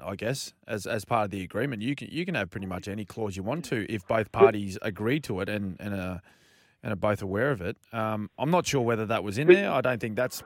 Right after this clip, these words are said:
Speaker 1: been, um, brought up at all.
Speaker 2: Cam, Cam, if you're a, if you're a club down the bottom of the table and you know that your coach is maybe on borrowed time,
Speaker 1: Mm.
Speaker 2: you're not gonna want a clause like that put in. If you, if you've got a good player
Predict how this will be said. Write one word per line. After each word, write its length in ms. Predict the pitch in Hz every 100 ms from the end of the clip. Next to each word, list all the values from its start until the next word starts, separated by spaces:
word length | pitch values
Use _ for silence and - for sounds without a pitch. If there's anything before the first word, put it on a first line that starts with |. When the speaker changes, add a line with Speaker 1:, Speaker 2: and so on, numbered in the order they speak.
| -
Speaker 1:
been, 340 | 120 117 107 - _ - -
um, 680 | - 107 104 104 104 98 98 _ -
brought 220 | 110 107
up 160 | 104 92
at 80 | 95
all. 300 | 170 202 202
Speaker 2:
Cam, 280 | - 147 151 151 - - - -
Cam, 340 | 170 160 160 165 - -
if 140 | - 294
you're 220 | 185 196 170
a, 40 | -
if 260 | 143 147 -
you're 180 | 185 185
a 40 |
club 280 | - 131 117
down 200 | 120 117
the 60 | 107
bottom 300 | 110 113 107
of 140 | 101 -
the 80 | -
table 480 | 110 113 110 92 110 -
and 160 | 113 117
you 160 | 127
know 200 | 123 117 110
that 200 | 110 98
your 120 | 98
coach 300 | - 104 -
is 120 | 95 - - - - -
maybe 500 | 107 117 127 120 113
on 160 | 107 107
borrowed 420 | 107 107 98 90 -
time, 460 | 127 160 - 85 147 _ 123
Speaker 1:
Mm. 240 | 101 90 -
Speaker 2:
you're 120 | 170
not 180 | 208 214
gonna 180 | 180 143
want 240 | 110 135 185
a 40 |
clause 340 | - 131 113 98
like 100 | 98
that 140 | 101 -
put 140 | - 98
in. 160 | 98 107
If 80 | -
you, 180 | 208 214
if 140 | 165 165
you've 200 | 262 262
got 120 | 175 131
a 40 |
good 200 | 120 123
player 520 | - - 143 101 104